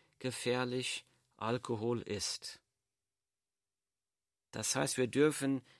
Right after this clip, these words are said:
nie vergessen, wie gefährlich Alkohol ist. In der Bibel wird an uns an vielen Stellen vor Alkohol gewarnt. Zum Beispiel lesen wir in den Sprüchen Folgendes: „Wer hat Ach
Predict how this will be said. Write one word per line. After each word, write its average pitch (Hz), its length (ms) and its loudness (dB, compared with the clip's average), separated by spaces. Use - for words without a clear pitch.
nie 170 380 2
vergessen, 135 800 0
wie 147 180 0
gefährlich 131 720 -2
Alkohol 117 540 -2
ist. - 320 -4
In 139 100 4
der 143 100 4
Bibel 185 500 4
wird 156 280 4
an 139 180 4
uns 151 220 4
an 131 120 2
vielen 233 360 2
Stellen 123 320 2
vor - 180 -2
Alkohol 120 480 2
gewarnt. 117 420 2
Zum 147 160 2
Beispiel 131 480 2
lesen 139 360 2
wir 139 260 0
in 127 120 0
den 135 120 4
Sprüchen 151 500 2
Folgendes: 127 800 0
„Wer 165 340 6
hat 180 300 2
Ach - 500 0